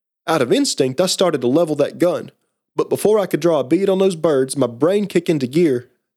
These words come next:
and I had to kick myself. In one week, I would have my fun,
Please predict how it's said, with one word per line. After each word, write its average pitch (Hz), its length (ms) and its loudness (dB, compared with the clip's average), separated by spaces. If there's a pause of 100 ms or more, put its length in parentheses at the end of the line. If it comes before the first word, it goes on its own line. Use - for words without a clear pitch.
and 139 140 2
I 143 40 0
had 143 160 -2
to 120 60 -2
kick - 240 -2
myself. - 600 -4 (1300)
In 123 140 0
one 208 200 2
week, 147 260 0
I 151 60 4
would 120 160 2
have 135 160 0
my 147 100 2
fun, 110 360 -4